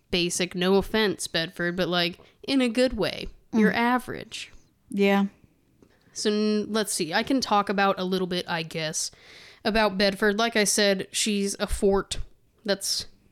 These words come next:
Speaker 1: what it says. Also, we love to hear it. She's the county seat of Bedford County.
Speaker 2: Oh, yep, there you go.
Speaker 1: Let's see. It's located a hundred and seven miles east of Pittsburgh. So, like, th-,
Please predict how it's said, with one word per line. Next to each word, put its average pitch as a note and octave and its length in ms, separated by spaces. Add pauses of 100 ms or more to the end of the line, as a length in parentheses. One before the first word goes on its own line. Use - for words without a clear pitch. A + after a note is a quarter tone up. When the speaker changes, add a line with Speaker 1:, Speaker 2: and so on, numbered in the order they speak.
(160)
Speaker 1:
what G#3+ 180
it E3 100
says. B3 260 (360)
Also, G3+ 520 (220)
we F3+ 180
love F3 240
to F#3 60
hear B3 280
it. A#3+ 140
She's F#3+ 240
the E3 100
county F3 360
seat C4 400
of G3 260
Bedford F3 500
County. F#3+ 460 (300)
Speaker 2:
Oh, F3 340 (200)
yep, F3 320
there F3 200
you A3 100
go. G3+ 260
Speaker 1:
Let's B3 240
see. G3 300
It's G#3+ 240
located C#4 460
a F#3+ 60
hundred C#4 420
and G3+ 120
seven G#3 340
miles F#3+ 520
east G#3 360
of F3 220
Pittsburgh. F3 640
So, F#3+ 180
like, E3+ 540 (420)
th-, B2 280